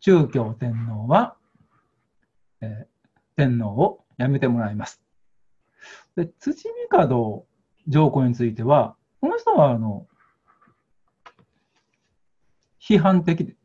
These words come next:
あの、後鳥羽の動きに批判的であったということを知ってますから、鎌倉幕府側としても、「いや、まあ、あの、特にお咎めなしでよろしいですよ」と言ったんですけど、土御門上皇が、「いや、そうは言ってもな」と。「父親は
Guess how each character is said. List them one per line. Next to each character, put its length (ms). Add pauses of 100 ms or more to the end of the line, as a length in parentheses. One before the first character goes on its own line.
(160)
あ 100
の、 260 (140)
後 340
鳥 140
羽 120
の 220 (220)
動 180
き 100
に 180 (140)
批 80
判 200
的 200
で 100
あ 40
っ 80
た 100
と 160
い 40
う 40
こ 80
と 60
を 40
知 80
っ 20
て 100
ま 100
す 80
か 100
ら、 220 (560)
鎌 180
倉 160
幕 280
府 60
側 160
と 100
し 60
て 60
も、 180
「い 40
や、 80
ま 120
あ、 220
あ 40
の、 400 (800)
特 180
に 100
お 140
咎 220
め 160
な 140
し 120
で 100
よ 100
ろ 60
し 60
い 60
で 80
す 80
よ」 80
と 60
言 80
っ 40
た 160
ん 60
で 80
す 80
け 80
ど、 260 (420)
土 200
御 100
門 220
上 120
皇 140
が、 120
「い 20
や、 80
そ 240
う 40
は 100
言 80
っ 40
て 160
も 140
な」 380
と。 200 (540)
「父 280
親 220
は 320